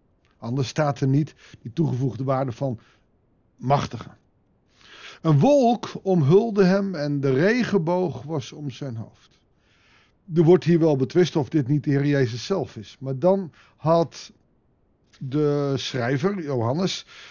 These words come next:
of Jezus het ook anders kunnen doorgeven. Dan had hij het gehad over het lam of over. Dus klaarblijkelijk is dit een van de hoofdengelen die dicht bij God stond. En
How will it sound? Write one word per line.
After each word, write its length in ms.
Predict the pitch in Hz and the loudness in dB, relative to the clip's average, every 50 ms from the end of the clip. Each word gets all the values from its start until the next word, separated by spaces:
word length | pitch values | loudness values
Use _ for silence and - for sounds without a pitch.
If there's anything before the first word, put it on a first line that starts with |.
| - _ - | -20 _ -12
of 280 | - 131 123 113 - | -8 -6 -6 -6 -8
Jezus 480 | - - 131 117 131 127 - - 165 127 | -8 -8 -6 -4 -4 -6 -6 -6 -6 -6
het 180 | 127 131 - - | -6 -6 -6 -6
ook 240 | - - - 127 | -4 -4 -4 -4
anders 480 | - - 175 208 202 160 120 - - _ | -6 -6 -4 -2 0 -2 -2 -4 -10 _
kunnen 280 | - 147 135 135 127 120 | -8 -6 -6 -4 -4 -2
doorgeven. 680 | 135 185 202 165 - - 123 113 104 - - 131 139 _ _ _ _ _ _ _ _ _ _ _ _ _ - | 0 0 0 0 -2 -6 -10 -10 -12 -16 -20 -20 -20 _ _ _ _ _ _ _ _ _ _ _ _ _ -14
Dan 300 | - 147 147 160 139 131 | -10 -6 -4 -4 -2 -2
had 220 | 123 131 139 120 | -2 -4 -4 -2
hij 80 | - 127 | -2 -4
het 100 | 123 123 | -4 -4
gehad 260 | 127 127 139 151 147 | -4 -6 -6 -4 -4
over 280 | 156 123 127 127 139 156 | -4 -4 -4 -4 -2 -4
het 120 | 165 143 | -2 0
lam 360 | 165 175 180 185 185 185 165 | 2 2 4 2 2 0 -4
of 180 | 143 143 117 - | -8 -10 -6 -4
over. 320 | 147 147 139 110 139 131 113 _ _ _ _ - - - - - - _ _ _ _ _ _ _ - | -2 -2 -2 -4 -6 -10 -12 _ _ _ _ -8 -8 -8 -8 -14 -16 _ _ _ _ _ _ _ -4
Dus 220 | - 147 135 - | -2 0 0 0
klaarblijkelijk 680 | - 160 160 147 139 160 185 220 - 202 202 190 - | 2 2 4 4 6 4 4 4 2 0 -2 0 2
is 140 | 196 160 - | 0 2 4
dit 260 | - 180 165 151 175 | 4 2 2 2 -2
een 220 | 165 170 185 202 170 | -4 -2 -2 -2 0
van 180 | 139 165 156 | -2 -2 -2
de 60 | 147 | 0
hoofdengelen 720 | 127 120 151 185 185 190 - 170 180 180 175 165 165 160 151 | 0 2 2 2 0 0 -4 -10 -6 -4 -2 -2 0 0 0
die 180 | 135 139 135 | 0 -2 -2
dicht 260 | 120 143 160 151 - - | 0 -2 -4 -4 -6 -10
bij 300 | 139 147 143 143 139 123 | -8 -6 -6 -6 -8 -10
God 260 | - 87 - 127 - | -12 -16 -18 -18 -18
stond. 340 | - - - 123 117 117 120 | -20 -18 -18 -16 -14 -10 -8
En 200 | 135 131 113 | -6 -6 -6